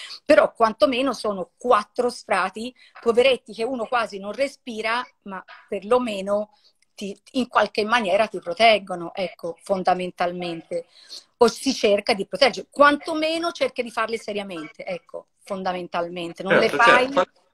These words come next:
Speaker 2: ti
Speaker 1: per
Speaker 2: chiedo, ti chiedo, ti chiedo perché l'abbiamo vista, diciamo, rapidamente. Falle, falle tranquillamente vedere perché è importante questa cosa qui.
Speaker 1: Mm.
Speaker 2: Sono, sono
Speaker 1: Money
Speaker 2: adesso
Speaker 1: face mask.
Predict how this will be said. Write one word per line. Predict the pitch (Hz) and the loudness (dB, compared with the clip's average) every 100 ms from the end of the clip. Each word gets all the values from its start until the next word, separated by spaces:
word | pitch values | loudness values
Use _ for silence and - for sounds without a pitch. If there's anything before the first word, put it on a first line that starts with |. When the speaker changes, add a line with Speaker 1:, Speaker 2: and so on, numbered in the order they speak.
| _ | _
Speaker 2:
ti | - 220 | -4 0
Speaker 1:
per | |
Speaker 2:
chiedo, | 190 165 - - | 4 4 4 2
ti | - | 0
chiedo, | 175 175 170 160 - | 0 0 -2 -6 -18
ti | _ | _
chiedo | 139 151 | -10 -8
perché | 127 120 | -8 -8
l'abbiamo | 117 117 117 | -8 -8 -10
vista, | 117 117 113 | -12 -14 -20
diciamo, | 110 123 117 | -16 -12 -10
rapidamente. | 117 113 117 104 87 - | -10 -10 -12 -12 -14 -12
Falle, | 120 147 143 92 | -12 -10 -10 -12
falle | - 127 147 | -14 -14 -12
tranquillamente | 123 104 113 101 104 101 104 | -12 -12 -12 -12 -12 -14 -16
vedere | 101 101 101 143 131 | -16 -14 -14 -10 -10
perché | 92 92 92 92 92 | -10 -16 -18 -14 -14
è | |
importante | 92 - 98 - 98 104 | -16 -18 -16 -14 -14 -14
questa | 98 101 107 | -14 -10 -8
cosa | 101 104 120 | -6 -6 -10
qui. | - 135 | -10 -12
Speaker 1:
Mm. | 110 | -12
Speaker 2:
Sono, | 113 104 98 95 - _ | -8 -8 -8 -10 -12 _
sono | _ | _
Speaker 1:
Money | - 202 240 262 | -4 2 4 4
Speaker 2:
adesso | 277 240 - | 2 2 2
Speaker 1:
face | 233 233 277 - | 2 2 2 -2
mask. | - | -10